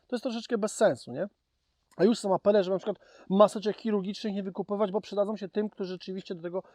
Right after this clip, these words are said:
tego potrzebują. Więc dzisiaj program o tym, co my możemy zrobić, jak przygotować siebie oraz czego my tak naprawdę potrzebujemy,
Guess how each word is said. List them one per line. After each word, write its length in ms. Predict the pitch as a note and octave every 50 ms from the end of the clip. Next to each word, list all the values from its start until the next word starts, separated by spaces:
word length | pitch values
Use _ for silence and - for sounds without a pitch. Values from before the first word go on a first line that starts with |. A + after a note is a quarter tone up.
| _ _
tego 200 | - F3+ F3 E3+
potrzebują. 480 | D#3 F3 D#3 - - D3 B2+ A#2+ A#2+ - - _ _ _ _ -
Więc 140 | D#3+ D3+ C#3
dzisiaj 280 | C3+ F#3+ C#4+ - F4 A#3
program 340 | - A#3+ A3+ G#3+ G#3+ F#3+ E3+
o 60 | D3+
tym, 220 | - A3+ D4 F4 - _ _ _ _ _ _ _
co 240 | _ - - D4 D4
my 200 | C4+ D#4 D4 B3
możemy 360 | G#3+ F#3+ E3+ F3+ F3 E3+ D#3+
zrobić, 500 | C#3+ D3+ C#3 C#3+ D3+ A#3 C#4+ - - - _ _ _ _ _ _ _ _ _ _ _ _ -
jak 240 | D#3+ D3+ F3 F3 -
przygotować 560 | - - A#3+ G#3 G#3+ G3 - G#3 F#3 E3+ -
siebie 380 | - - F3 D#3 E3+ A3+ D#4+ - _ _ _ _ _ -
oraz 300 | F3 G3+ G3+ - - _ -
czego 300 | - - D4 C4+ C4 B3
my 120 | A#3+ B3
tak 160 | A#3 B3+ A#3
naprawdę 360 | A#3+ A#3+ A3 A3+ A3+ G3+ A#3+ A3+
potrzebujemy, 1000 | - - B3 - - - B3 A3+ F#3 G3 G#3 A3+ C4+ C4 F#3 D3+ D3+ F3 B3 C#4+